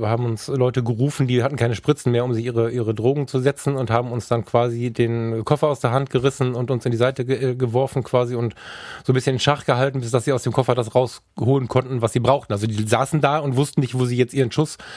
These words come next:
ja, kriegen sollten und haben dann den Rettungsdienst angerufen, weil sie wussten, die kommen mit Spritzen im Koffer. So. Das ist noch so eine andere Geschichte, aber ich habe durchaus nicht selten blaue Flecken im Dienst gehabt und, und, und auch wirklich Gewalt erfahren. Doch, doch. Also ich hab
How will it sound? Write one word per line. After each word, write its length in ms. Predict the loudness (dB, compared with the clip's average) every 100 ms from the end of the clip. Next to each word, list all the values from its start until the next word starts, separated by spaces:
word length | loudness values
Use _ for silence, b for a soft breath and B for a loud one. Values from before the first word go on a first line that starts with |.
| B B
ja, 120 | 0 0
kriegen 280 | 0 0
sollten 280 | 2 2 0
und 120 | 0
haben 160 | 0 2
dann 80 | 0
den 100 | 0
Rettungsdienst 480 | 0 -2 -2 -2 0
angerufen, 340 | -2 -2 0
weil 120 | 0
sie 100 | 0
wussten, 200 | -2 -2
die 80 | 0
kommen 200 | 0 0
mit 80 | -2
Spritzen 380 | -2 -2 -2 -6
im 100 | -4
Koffer. 320 | -8 -8 -16 -12
So. 200 | -10 -10 B B B B B B _ _ -6
Das 260 | -2 0
ist 120 | 0
noch 140 | 0 0
so 100 | 0
eine 160 | 0
andere 300 | 2 2 2
Geschichte, 340 | 0 0 2 2
aber 80 | 0
ich 100 | 0
habe 140 | -2 _
durchaus 720 | 0 2 2 -2 0 0 2 2
nicht 240 | 0 0
selten 340 | 2 2 2
blaue 240 | 2 2 0
Flecken 360 | 0 -2 0
im 100 | -2
Dienst 280 | -2 -2 -4
gehabt 320 | -2 -2 -2
und, 280 | -6 -6 -4
und, 240 | -4 -6 -6 B B B B
und 160 | -2
auch 160 | 0 2
wirklich 400 | 0 0 -4 -4 -16 -10
Gewalt 560 | -4 2 4 4 0 -2
erfahren. 580 | -6 0 0 0 -4 -6 -4
Doch, 120 | -2
doch. 240 | -2 -8 -14 _
Also 200 | -2 0
ich 160 | -2 -6 B B B B _ -4
hab 300 | -2 -2